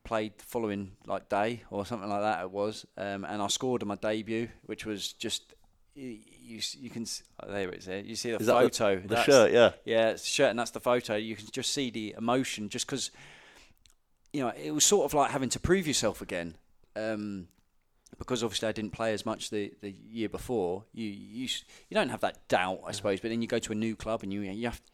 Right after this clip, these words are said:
Speaker 1: the expectation, you wanna prove everyone that, you know, you, you can do it and you're playing and you
Speaker 2: Like you said, mate, people straight away, "He's a
Speaker 1: Yeah,
Speaker 2: waste of money."
Speaker 1: yeah, so for me, I was desperate to, again, to, to do well, and I was in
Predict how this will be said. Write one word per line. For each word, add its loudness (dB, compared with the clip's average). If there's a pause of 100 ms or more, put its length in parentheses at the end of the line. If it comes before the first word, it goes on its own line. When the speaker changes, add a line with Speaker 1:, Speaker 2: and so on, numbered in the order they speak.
(140)
Speaker 1:
the -2
expectation, -2
you -4
wanna 2
prove 0
everyone 2
that, -6
you -8
know, -4
you, -6
you -10
can -6
do 0
it -2
and -6
you're -6
playing -2
and -6
you -8
Speaker 2:
Like 6
you -4
said, 6
mate, 0
people -2
straight 6
away, 4
"He's -2
a 0
Speaker 1:
Yeah, 6
Speaker 2:
waste 6
of 2
money." 4
Speaker 1:
yeah, 10
so 8
for -2
me, 2
I 6
was 2
desperate -2
to, -4
again, -2
to, -6
to -12
do -2
well, 2
and 2
I 4
was 0
in -4